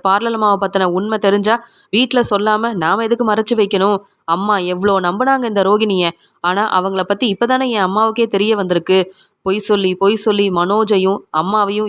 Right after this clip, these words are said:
ஏமாத்தின இந்த ரோகிணிக்கு இதுவும் வேணும், இதுக்கு மேலேயும் வேணும்.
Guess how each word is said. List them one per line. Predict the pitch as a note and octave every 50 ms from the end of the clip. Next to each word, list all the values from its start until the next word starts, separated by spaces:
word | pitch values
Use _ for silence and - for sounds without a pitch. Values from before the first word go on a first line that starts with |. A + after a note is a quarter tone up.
| F3
ஏமாத்தின | D3+ D#3+ F3 G3 G#3+ A3 A3 G#3+ G#3+ A3+ G3+
இந்த | G3 F#3 F3+ F3 F3
ரோகிணிக்கு | E3+ F3+ G3+ G#3 A3+ A3 G#3+ F#3 - F#3+ F3+ F#3+ - - - - _
இதுவும் | - F3+ F3+ G#3+ G#3+ G#3+ A3+ A3
வேணும், | G3+ G3 F#3+ F#3+ G3+ A3+ A#3+
இதுக்கு | A3+ F#3+ F3 G3+ F#3+ G#3 F3+
மேலேயும் | F3 F3 F3+ F#3+ G#3 A3 A3 G#3+ A3 A#3+
வேணும். | A#3 G3+ G3 G3+ G3+ G3+ F#3+